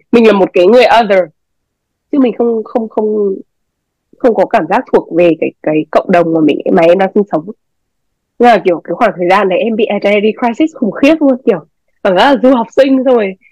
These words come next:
đã sống ở đây kiểu năm năm rồi, xong rồi kiểu, ờm, nói chung là rất, rất là nhiều người nói chuyện với em thì không nghĩ, thì thường hay assume là em là người Mỹ gốc Việt hoặc là chuyển đến đây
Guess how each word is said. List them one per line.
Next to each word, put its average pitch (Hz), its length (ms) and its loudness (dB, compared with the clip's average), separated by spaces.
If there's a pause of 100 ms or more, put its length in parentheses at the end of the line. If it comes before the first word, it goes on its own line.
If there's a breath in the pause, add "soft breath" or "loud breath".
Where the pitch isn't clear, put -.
đã 160 200 -2
sống 240 160 -2
ở 320 100 0
đây 233 160 4
kiểu 247 240 -2
năm 269 360 -2
năm 262 180 -2
rồi, 185 540 -4
xong 226 100 -4
rồi 190 340 0
kiểu, 165 280 -4 (340)
ờm, 175 640 -2 (1500)
nói 247 180 4
chung 403 140 4
là 220 280 2
rất, 233 240 -6
rất 494 120 0
là 302 80 2
nhiều 233 200 2
người 208 220 2
nói 185 140 2
chuyện 240 180 -4
với 220 100 -2
em 277 260 0 (500)
thì 202 160 -6
không 277 200 0
nghĩ, 320 300 4 (340)
thì 226 160 -4
thường 220 200 2
hay 247 120 2
assume 247 460 0
là 196 60 2
em 208 240 0
là 190 380 0
người 175 160 -4
Mỹ 185 180 -2
gốc 302 160 -4
Việt 214 160 2 (120)
hoặc - 140 -8
là 175 260 0 (360 soft breath)
chuyển 190 160 0
đến 160 100 -6
đây 220 240 -2